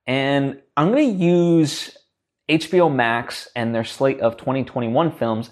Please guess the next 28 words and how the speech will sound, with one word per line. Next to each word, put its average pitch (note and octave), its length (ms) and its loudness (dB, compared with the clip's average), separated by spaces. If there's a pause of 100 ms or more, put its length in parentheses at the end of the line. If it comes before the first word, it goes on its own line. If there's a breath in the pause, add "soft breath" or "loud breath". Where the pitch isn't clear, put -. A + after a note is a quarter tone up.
as A#2 240 0
an A#2+ 60 -2
example G#2 500 -6
of - 140 -10
this. - 320 -20 (680 soft breath)
And A#2+ 480 0 (800)
I'm D3+ 100 2
not - 340 0
talking, E3+ 680 -2 (100)
uh, C#3+ 140 0 (720 loud breath)
w-, D3 180 -6 (320)
for, F3 240 -2
if - 140 0
you're, F3+ 100 2
first C4+ 240 2
off, G3 140 0
if D3 120 -2
you're D3+ 300 0
unfamiliar, A#2+ 720 0 (160)
basically, C#3 880 2 (420 loud breath)
Warner D#3+ 360 4
Brothers A2 760 0
announced, A#2 760 -4 (140)
uh, G2 360 -8 (100)
in A2 420 -6
twenty A#2 260 -4
twenty B2 300 -2
that A2 420 -2